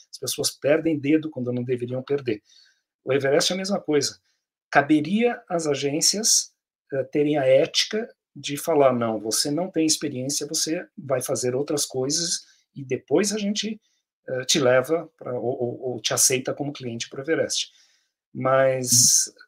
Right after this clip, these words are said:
Speaker 1: como tudo na vida, a ganância, às vezes,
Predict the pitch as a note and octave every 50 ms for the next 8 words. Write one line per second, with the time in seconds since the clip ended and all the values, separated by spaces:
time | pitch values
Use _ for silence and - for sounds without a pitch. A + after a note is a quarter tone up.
0 | _ _ _ - C3+ C3+ C3+ B2 B2+ _ _ _ _ _ _ _ _ _ _ _
1 | _ - C#3 C#3+ C3+ C#3+ B2+ B2+ B2 B2 B2+ C3 B2+ C3 C#3 C3 C3 C#3 C3+ B2
2 | B2+ B2 B2 B2 B2 - - D3 C#3 C3+ C3 C3 C3 B2+ B2 - _ _ _ _
3 | _ _ _ _ _ - - A#2 A2 A2+ A#2 A#2 A2+ A2 G#2+ A#2+ A#2+ A#2 G#2 -
4 | - - - - - -